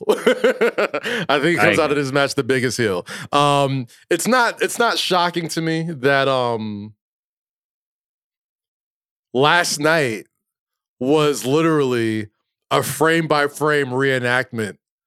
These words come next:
Speaker 1: of C M Punk's return to save Moxley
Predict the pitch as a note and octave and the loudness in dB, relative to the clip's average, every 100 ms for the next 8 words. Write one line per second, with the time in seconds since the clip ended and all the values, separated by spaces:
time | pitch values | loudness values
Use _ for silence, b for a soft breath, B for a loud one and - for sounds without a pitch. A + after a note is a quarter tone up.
0 | _ _ _ - C3+ C3+ A#2 - D#3 D3+ | _ _ _ -6 -2 0 0 -2 0 2
1 | D3 C#3 C#3 C#3+ C3+ - C3 A#2 D3 C3+ | 0 -2 -2 -2 -2 -2 -2 0 0 2
2 | A2 G2+ G2 - _ _ _ _ _ - | 0 -2 -8 -18 _ _ _ _ _ -2
3 | D#3 C#3+ B2+ B2 G#2 - - D3+ C#3+ C3+ | 0 2 2 0 -2 -4 0 2 2 -2
4 | G#2+ C3 D3+ - - C#3+ C3+ A2+ | -2 0 0 0 -2 0 0 -2